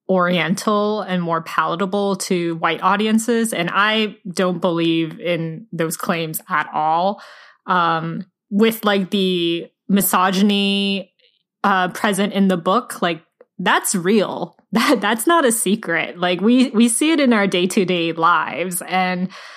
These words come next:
uh, it's not just in Chinese culture. It's also across Asian culture and even in, you know, um, American culture.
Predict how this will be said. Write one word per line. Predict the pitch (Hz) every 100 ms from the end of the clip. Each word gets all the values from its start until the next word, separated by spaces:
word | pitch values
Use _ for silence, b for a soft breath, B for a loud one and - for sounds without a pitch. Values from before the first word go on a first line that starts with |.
| B B
uh, | 185 185
it's | 196
not | 240 233
just | 226 220
in | 185
Chinese | - 190 190 247
culture. | - 254 240 - 240 233
It's | 190 196
also | 175 - 180 170
across | 190 - 185 160 - -
Asian | 208 190 202
culture | - 196 185 202 185 180
and | 175 185
even | 190 185 190 190
in, | 180 180 170 170 170 B B B -
you | 190
know, | 170 165
um, | 160 175 170 170 160
American | 220 294 370 240 196
culture. | 170 165 - 165 165